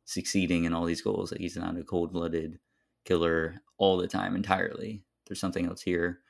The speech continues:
Or, I mean, it wasn't subtle at all, the nail gun thing. I thought that was a nice way to bring that up. Again, him thinking, "Yeah, I got time." And then yet the dude had punctured lungs and dies immediately.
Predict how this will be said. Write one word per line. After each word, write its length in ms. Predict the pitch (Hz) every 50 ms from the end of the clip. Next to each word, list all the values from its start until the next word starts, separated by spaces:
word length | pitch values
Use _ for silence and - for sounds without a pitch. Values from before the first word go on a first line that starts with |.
| _ _ _ _ _ -
Or, 540 | - 95 85 85 85 85 82 85 82 85 - _ _ _ _ _ _ - -
I 60 | 95
mean, 160 | 92 90 92
it 80 | 95 92
wasn't 320 | 92 - - - - - - _ _ _ _ -
subtle 340 | - - 87 85 87 85
at 60 | 82 85
all, 180 | 85 85 82
the 80 | 82 82
nail 220 | 85 82 82 85
gun 200 | 80 - - 95
thing. 360 | - - - 50 52 101 - _ _ _ _
I 40 | -
thought 100 | - 82
that 80 | 85 85
was 120 | 82 78
a 60 | 85
nice 420 | 85 85 82 85 82 - - - _ _ _ -
way 120 | - 87
to 80 | 85 -
bring 180 | 90 87 85 82
that 140 | 82 82
up. 220 | 85 85 87 - - _ _ _ _ _ _ _ _ _ _ _ _ _ _ _ _ -
Again, 280 | - 80 78 87 82 82
him 360 | 80 92 85 82 85 - - - _ _ _ _ _ _ _ _ _ _ _ _ _ _ _
thinking, 680 | - - 98 92 - 92 90 85 85 82 82 80 78 - - _ _ _ _ _
"Yeah, 220 | - - 78 80
I 60 | 87
got 200 | 85 - 65 -
time." 420 | - - - - - - - 87 - _ _ _ _
And 100 | 82 80
then 100 | 80 80
yet 320 | 80 82 78 82 - - _ _ - - -
the 80 | - 85
dude 280 | 76 - 85 82 80 85
had 280 | 85 85 80 80 78 - _ -
punctured 420 | - 92 87 82 - 87 87 82
lungs 360 | 82 80 80 80 80 78 -
and 120 | - 90 82
dies 300 | 85 85 82 85 78 85
immediately. 560 | 82 82 82 80 82 85 90 87 90 92